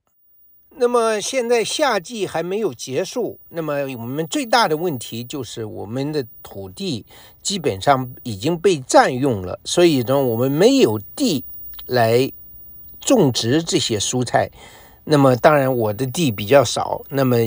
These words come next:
可能地多的朋友不存在着这个问题。我们需要在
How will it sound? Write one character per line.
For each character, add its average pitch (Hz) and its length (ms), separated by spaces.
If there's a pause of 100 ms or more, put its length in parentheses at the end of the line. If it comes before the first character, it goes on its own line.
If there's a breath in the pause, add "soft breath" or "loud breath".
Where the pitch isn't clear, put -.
(400)
可 - 140
能 143 320 (160)
地 214 180
多 196 280
的 175 80
朋 113 280
友 95 240 (520)
不 156 80
存 135 260
在 139 160
着 104 140
这 123 180
个 92 80
问 104 260
题。 - 280 (480)
我 127 40
们 151 120
需 190 120
要 156 200
在 135 520